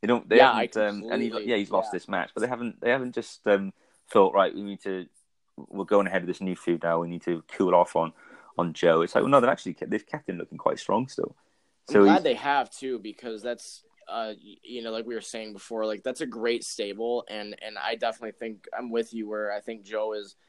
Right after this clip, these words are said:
Speaker 2: a solid main eventer all the way, and, um, and, and I'd love to see him in the championship picture, you know, going forward, uh, for a long time. I, I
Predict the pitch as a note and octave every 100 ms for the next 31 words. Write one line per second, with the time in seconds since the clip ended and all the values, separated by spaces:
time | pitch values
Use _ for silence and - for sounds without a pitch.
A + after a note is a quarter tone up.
0 | _ _ _ - - - A#2 A2 A2 G2+
1 | G2 A2+ A2 G#2 G#2+ G#2 G2+ G2+ G#2 G2+
2 | G2+ G#2 G#2 G2+ G2+ G#2 - G2+ G2 G2
3 | - A2+ - A2 G#2+ G#2 G2+ A2+ A2 A2
4 | A#2+ A2 A2 G#2+ G2+ - A2 A2 G#2+ G#2
5 | - A2+ G#2 G2+ G#2 A2+ G#2+ A2+ G#2 G2+
6 | F#2 A2 A2 G2+ - A2 A#2 A2+ G#2 -
7 | A2 A2 G#2+ G#2 F#2+ _ _ _ _ _
8 | _ - A2 G#2 F#2 - A2+ A#2+ A2+ F#2+
9 | A2 G#2 F2+ G2 -